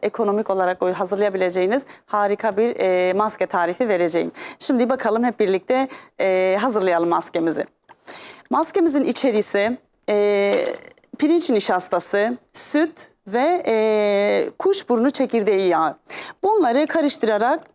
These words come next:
e, krem kıvamına getirerek cildimize uyguluyoruz. Şimdi bak, karıştırmaya başlayacağız. Şimdi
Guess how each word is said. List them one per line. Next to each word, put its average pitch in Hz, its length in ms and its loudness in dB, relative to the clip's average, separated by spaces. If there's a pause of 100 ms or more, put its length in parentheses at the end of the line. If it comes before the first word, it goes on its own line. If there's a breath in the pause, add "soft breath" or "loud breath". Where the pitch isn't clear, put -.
e, 208 360 2
krem 285 260 2
kıvamına 202 420 2
getirerek 254 580 0
cildimize 214 380 2
uyguluyoruz. 175 600 0
Şimdi 226 320 -2
bak, 220 280 -4
karıştırmaya 202 640 -2
başlayacağız. - 540 -4 (1300 loud breath)
Şimdi 269 600 0